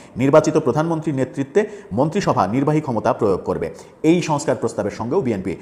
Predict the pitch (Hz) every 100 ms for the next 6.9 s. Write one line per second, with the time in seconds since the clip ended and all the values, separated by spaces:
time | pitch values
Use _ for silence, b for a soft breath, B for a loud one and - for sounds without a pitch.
0 | B - 156 151 156 131 107 98 92 98
1 | 98 87 - - B 117 - 104 113 156
2 | 190 98 78 - 90 120 113 85 85 -
3 | - B B - 175 233 226 220 156 170
4 | 214 208 196 208 208 127 117 139 147 123
5 | 180 185 - 156 120 113 104 110 156 117
6 | 120 123 120 - - 131 156 131